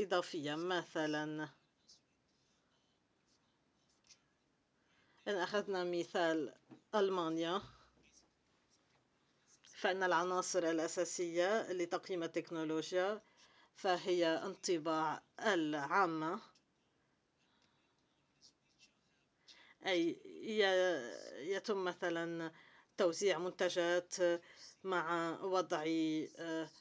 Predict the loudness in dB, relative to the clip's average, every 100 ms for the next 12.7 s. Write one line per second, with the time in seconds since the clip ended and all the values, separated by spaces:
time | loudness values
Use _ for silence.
0 | _ _ -10 2 4 6 4 2 0 -2
1 | -10 -8 -2 0 0 0 -2 -2 -4 -4
2 | -8 -12 _ -6 -4 -2 -2 -4 -2 -4
3 | -2 -6 -8 -10 -8 -6 -4 -2 -2 -2
4 | -4 -6 -6 -4 -2 -2 -2 -4 -8 -6
5 | -6 -4 -6 -12 -20 -20 -20 _ _ -2
6 | 2 4 4 0 0 2 2 0 -4 -16
7 | _ _ _ _ _ _ _ _ -4 -2
8 | 0 2 0 -2 -4 -4 -2 -2 -6 -8
9 | -12 -18 -20 -18 -12 -6 -2 2 2 2
10 | 0 0 -2 -2 -2 0 -2 0 -2 -2
11 | -4 -6 -6 -2 0 0 -2 0 0 0
12 | -2 -2 -2 -2 -2 -4